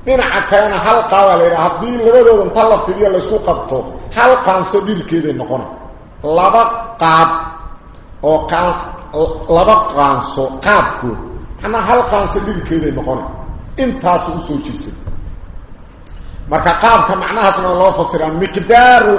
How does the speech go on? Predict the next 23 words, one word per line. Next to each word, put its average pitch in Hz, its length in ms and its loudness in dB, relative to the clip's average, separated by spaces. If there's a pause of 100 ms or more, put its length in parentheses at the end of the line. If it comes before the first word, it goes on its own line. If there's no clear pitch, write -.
(120)
qawsayn 208 560 4
waa 156 180 2
loo 143 140 -2
fasiraa. 113 420 -10 (640)
Fa 220 160 4
kaana 247 460 4
malaku 240 300 2
Jibriil 214 380 -2
wuxuu 240 380 4
noqday 214 500 6 (600)
qaaba 240 400 6 (100)
qawsayn, 220 560 6
laba 208 300 4 (100)
qaanso 196 440 2
qadarkood. 147 720 0 (480)
Ow 254 220 8 (120)
adnaa, 202 500 2 (160)
ow 240 300 6
shaki 226 340 2
maahane 208 400 0
waa 190 140 6
bimacnaa 190 440 -2
bal. 220 280 8